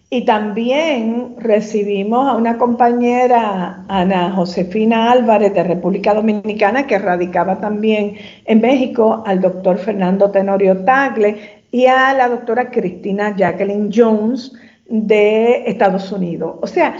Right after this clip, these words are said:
y, y, y fue bien interesante porque de diversos lugares llegaron más o menos a las mismas conclusiones.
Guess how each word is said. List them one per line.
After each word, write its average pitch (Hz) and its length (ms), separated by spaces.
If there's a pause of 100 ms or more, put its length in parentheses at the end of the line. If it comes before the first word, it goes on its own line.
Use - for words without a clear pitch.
(260)
y, 240 920
y, 254 40
y 254 40
fue 277 140
bien 311 160
interesante 381 640
porque 226 300
de 220 100
diversos 226 720
lugares 349 680 (320)
llegaron 226 520
más 269 120
o 285 100
menos 285 260
a 285 60
las 196 160
mismas 262 800
conclusiones. 254 840